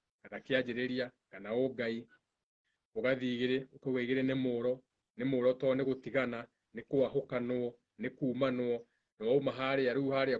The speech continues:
hauma kĩanjĩrĩria nĩ waumanwo. No nĩgetha ũmenye nĩ waumanwo rĩ, nĩgetha ũtue ciira atĩ nyanjirie harĩa, ndacoka ndaumanwo, niĩ ndĩ kĩĩ rĩ, no nginya ũkinye ithatũ. Na ithatũ nĩyo kũiganania.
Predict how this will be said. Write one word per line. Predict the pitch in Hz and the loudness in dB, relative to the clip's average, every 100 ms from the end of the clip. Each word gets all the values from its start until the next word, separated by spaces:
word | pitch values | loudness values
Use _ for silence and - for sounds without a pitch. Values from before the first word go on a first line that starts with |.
| - | -2
hauma | 135 135 123 | -2 -2 0
kĩanjĩrĩria | 139 135 131 | 0 2 2
nĩ | 120 | 4
waumanwo. | 131 123 127 135 120 113 - _ _ _ 131 | 2 2 0 -2 -2 -4 -6 _ _ _ 2
No | 185 | 6
nĩgetha | 214 180 190 165 | 6 4 4 4
ũmenye | 151 143 175 | 4 4 2
nĩ | 156 | 4
waumanwo | 147 156 156 147 131 143 | 4 4 2 2 2 2
rĩ, | 120 - _ _ _ _ _ _ _ _ _ - | 0 -6 _ _ _ _ _ _ _ _ _ -2
nĩgetha | 147 190 165 | 2 6 6
ũtue | 156 170 | 4 4
ciira | 170 165 147 | 2 4 2
atĩ | 143 123 | 2 2
nyanjirie | 127 127 147 156 | 0 0 -2 -2
harĩa, | 131 113 110 131 131 | -2 -2 -2 -2 -2
ndacoka | 123 - 143 123 | -4 -6 -8 -6
ndaumanwo, | 110 120 127 127 110 113 | -4 -4 -2 -2 -2 0
niĩ | 143 | 0
ndĩ | 143 123 107 | 0 -2 -2
kĩĩ | 135 120 | -2 -2
rĩ, | 120 | -2
no | 110 120 | -4 -4
nginya | 120 107 | -4 -8
ũkinye | 101 123 113 104 | -8 -8 -8 -8
ithatũ. | 98 107 - - _ _ _ | -10 -12 -12 -20 _ _ _
Na | 104 | -10
ithatũ | 113 - 123 | -8 -4 -2
nĩyo | 123 113 | -2 -2
kũiganania. | 113 113 117 117 110 | -4 -4 -2 -4 -6